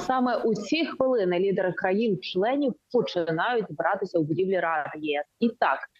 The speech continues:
вісімнадцятий пакет антиросійських обмежень — одна з ключових тем зустрічі, адже одностайної згоди щодо його ухвалення,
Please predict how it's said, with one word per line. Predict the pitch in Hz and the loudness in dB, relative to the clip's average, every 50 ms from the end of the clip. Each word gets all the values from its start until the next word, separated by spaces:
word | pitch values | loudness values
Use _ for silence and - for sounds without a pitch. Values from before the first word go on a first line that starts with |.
| _ - | _ 0
вісімнадцятий | 180 175 196 196 190 202 226 262 277 269 233 - - - - - - | 0 0 2 2 0 0 0 0 -2 -4 -2 -2 -2 -2 -2 -2 -2
пакет | 180 170 - 254 269 277 262 | -2 -2 0 0 0 0 0
антиросійських | - 196 196 190 185 185 165 - 254 262 240 - - 175 - - | 0 -2 0 0 0 -2 -2 0 0 0 0 2 0 0 0 0
обмежень — | 175 170 208 247 285 269 277 247 - - | 0 0 0 0 0 0 0 -2 0 0
одна | - 180 165 185 214 254 285 | 0 0 0 2 0 0 -2
з | - - - | -2 -2 0
ключових | 190 180 165 - 180 160 170 226 240 - - - | 2 2 0 0 -2 0 0 0 0 0 0 0
тем | 226 220 208 190 | 2 2 2 2
зустрічі, | 190 233 233 208 - 180 160 - 185 170 - - - _ _ _ - | 0 0 0 0 0 0 0 0 0 -2 -2 -4 -8 _ _ _ 0
адже | - 196 196 180 202 | 2 2 2 2 0
одностайної | - 208 185 185 214 214 214 - 214 185 175 170 170 170 160 | 0 0 0 0 0 -2 0 2 2 2 2 2 0 0 -2
згоди | 180 202 285 320 262 233 180 | -2 0 0 0 0 0 -2
щодо | - - - 202 180 185 | -2 0 0 0 2 2
його | 180 185 175 160 196 | 2 0 0 0 0
ухвалення, | 190 190 202 - - 208 190 175 170 165 160 165 160 220 311 | 0 0 0 0 2 2 2 4 4 2 0 -2 -2 -4 -6